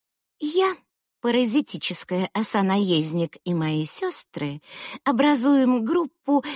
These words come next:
из нескольких тысяч видов, одна из характерных черт которой — обычай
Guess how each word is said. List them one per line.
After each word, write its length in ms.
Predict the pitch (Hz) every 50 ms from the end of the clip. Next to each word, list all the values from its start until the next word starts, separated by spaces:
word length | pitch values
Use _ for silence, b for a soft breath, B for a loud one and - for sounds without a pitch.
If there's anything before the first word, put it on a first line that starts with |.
| 247 B _ -
из 280 | 240 233 208 190 180
нескольких 1080 | 175 165 160 180 247 320 349 330 - - - - 254 262 269 226 214 - 269 262 - -
тысяч 680 | - - 233 254 320 320 285 - 285 277 - - -
видов, 600 | 254 233 247 285 339 330 233 175 165 165 - - B B B B B B
одна 380 | - 190 180 160 160 151 139
из 100 | 151 -
характерных 720 | - - 170 156 151 - - 156 139 127 123 123 123 - -
черт 320 | - - 381 359 - -
которой — 560 | - - 165 - - 147 147 139 143 147 143 B B B B B B B -
обычай 760 | 175 180 175 160 165 233 226 - - - - 170 160 151